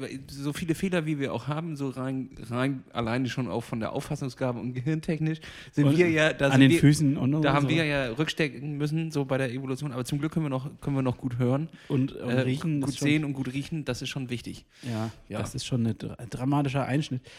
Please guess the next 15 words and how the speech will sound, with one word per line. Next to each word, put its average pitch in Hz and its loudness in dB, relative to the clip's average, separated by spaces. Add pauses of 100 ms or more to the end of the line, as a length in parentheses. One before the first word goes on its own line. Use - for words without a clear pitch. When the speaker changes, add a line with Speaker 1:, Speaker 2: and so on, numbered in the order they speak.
(140)
Speaker 1:
Ich - -10
bin 147 4
ja 147 6
ein 147 4
Speaker 2:
Aber 165 4
Speaker 1:
Geschmacksmensch. - -4 (240)
Hannes, 131 -2
das - -10
würde 147 -6
mich 139 -10
brechen, 135 -8
glaub - -18
ich. - -20 (760)
Speaker 2:
Ich 123 -6
glaube, 180 -2